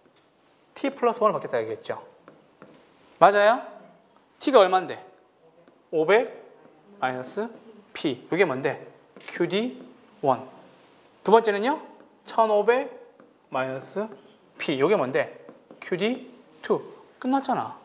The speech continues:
계산할 필요 있어요? 없어요? 계산할 필요 없겠지. 뭐와? 사 피와 오백 마이너스 P죠. 맞아요? P 넘어오면 얼마? 오 피는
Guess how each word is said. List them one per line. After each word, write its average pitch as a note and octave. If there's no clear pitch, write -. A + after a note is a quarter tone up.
계산할 A3
필요 G#3+
있어요? D3
없어요? G#2
계산할 E3+
필요 A#3
없겠지. -
뭐와? D#3
사 -
피와 -
오백 D#3+
마이너스 A#2+
P죠. -
맞아요? B3+
P A#3+
넘어오면 G#3
얼마? G#3
오 D#3
피는 B3